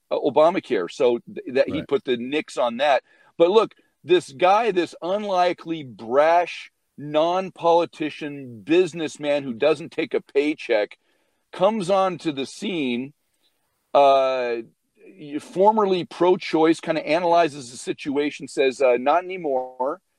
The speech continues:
Speaker 1: and becomes the most pro-life president, uh, and unlikely hero of, uh, the pro-life movement that I've ever seen in my life. And he continues to do,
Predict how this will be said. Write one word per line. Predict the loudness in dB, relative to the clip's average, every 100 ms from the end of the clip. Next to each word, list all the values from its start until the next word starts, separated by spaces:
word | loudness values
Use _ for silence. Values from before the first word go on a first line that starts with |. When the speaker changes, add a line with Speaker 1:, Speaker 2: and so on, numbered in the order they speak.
| _ _ _ -2
Speaker 1:
and | 0 0 -4
becomes | -8 -6 0 2 0 -6 -12 _
the | -6 0 2
most | 6 4 2 -10
pro-life | _ -2 2 2 2 0 0 -8
president, | _ -4 -4 -4 -12 -14 -14 _ _ _ _
uh, | -2 -2 -2
and | -6 -6 0
unlikely | 0 0 0 2 2 0 -4 -6 -6 -6 -12
hero | -12 -6 -4 -2 -2 -2 -4 _ _ _
of, | 2 4 2 -2 -16 -4
uh, | -2 -2
the | -4 -8
pro-life | -6 -4 0 0 -2
movement | -10 -10 -10
that | -2
I've | 0 0 _
ever | -2 -2 -4 -10
seen | -12 -10 -8 -10 -14 _
in | -6 0
my | 2 4
life. | 6 6 4 2 _ _ _ _ _ _ -4
And | -4
he | -4
continues | -8 -10 -8 -6 -2 -2 -4
to | -2 -4
do, | 0 2 4 4 2